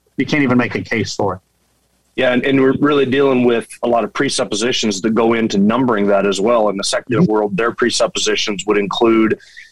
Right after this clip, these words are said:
Speaker 2: that we have to or we can go back to one proto-language. They, they're
Speaker 1: Mm-hmm.
Speaker 2: really not using anything, uh, as a guide other than the presupposition that man evolved from
Speaker 1: Right.
Speaker 2: a primitive state and we all would have spoke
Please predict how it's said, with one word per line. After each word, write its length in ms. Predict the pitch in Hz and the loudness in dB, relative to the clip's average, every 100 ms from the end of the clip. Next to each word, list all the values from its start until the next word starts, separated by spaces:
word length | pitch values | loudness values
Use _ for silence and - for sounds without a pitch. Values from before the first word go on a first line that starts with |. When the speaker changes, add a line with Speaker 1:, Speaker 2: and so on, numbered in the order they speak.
| _ - | _ -2
Speaker 2:
that 120 | 110 | 0
we 120 | 117 | 0
have 380 | 98 131 135 135 | 0 -4 -4 -4
to 340 | - 117 110 107 | -2 2 2 2
or 160 | 113 110 | 2 2
we 140 | 117 | 0
can 420 | - 127 131 127 | -2 -4 -2 0
go 140 | 110 101 | 0 0
back 340 | 104 101 98 | -2 -2 -4
to 160 | - 107 | -4 -2
one 320 | 104 107 95 | 0 0 -2
proto-language. 880 | - 107 101 98 101 98 98 98 101 | 0 0 0 0 -2 -2 -2 -2 -2
They, 180 | 110 113 | -2 -2
they're 180 | 120 117 | 0 2
Speaker 1:
Mm-hmm. 80 | |
Speaker 2:
really 380 | 127 170 113 98 _ _ - | 4 2 0 -4 _ _ -6
not 200 | 131 120 | -4 -2
using 320 | 127 120 123 | -2 -2 -2
anything, 400 | 127 135 131 123 | 0 -2 -2 -2
uh, 160 | 107 123 - | 0 0 0
as 120 | 110 | -4
a 60 | 110 | -2
guide 400 | 113 123 120 113 | -2 0 0 0
other 300 | 123 131 123 | 0 0 0
than 300 | 110 107 107 | -2 -2 -2
the 100 | 104 | -2
presupposition 960 | - 127 - 101 98 110 131 - 104 | -2 -2 0 -2 -2 -2 -2 -2 0
that 200 | 101 104 | 0 0
man 320 | 107 117 117 117 | 0 0 0 0
evolved 560 | 110 98 110 127 120 | 0 0 2 0 -2
from 180 | - 107 | -6 -4
Speaker 1:
Right. 100 | 143 | -4
Speaker 2:
a 40 | 131 | -4
primitive 320 | 117 104 95 | -4 -2 -4
state 340 | - 117 117 113 | -4 -4 -4 -4
and 120 | 113 | -4
we 140 | 113 | 0
all 220 | 117 117 117 | 2 2 2
would 80 | |
have 100 | 107 | -2
spoke 460 | - - 120 120 | -4 -2 0 0